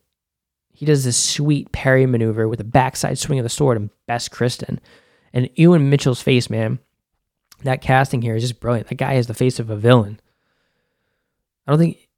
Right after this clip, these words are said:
I don't think he blinks once this episode. Maybe he blinks a few times at the end, but up until the, up until the end, he doesn't blink. Not once.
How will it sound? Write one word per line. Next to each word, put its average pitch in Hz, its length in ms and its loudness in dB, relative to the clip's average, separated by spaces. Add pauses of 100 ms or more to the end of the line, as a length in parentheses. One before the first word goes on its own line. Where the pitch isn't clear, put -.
(340)
I - 60 -2
don't 214 100 4
think 240 100 4
he 139 60 4
blinks 131 260 2
once 147 260 0
this 120 120 -6
episode. - 440 -2
Maybe 175 220 6
he 190 60 6
blinks 160 220 0
a - 40 -10
few 123 160 -2
times 139 260 2
at 123 60 -2
the 110 140 -2
end, 127 200 0
but 107 340 -4 (760)
up 127 100 -6
until 160 180 2
the, 127 200 0 (160)
up 131 160 -6
until 147 160 0
the 123 120 -2
end, 131 300 0 (180)
he 135 100 -4
doesn't 135 200 4
blink. 107 360 -8 (380)
Not 120 140 -6
once. 113 400 -6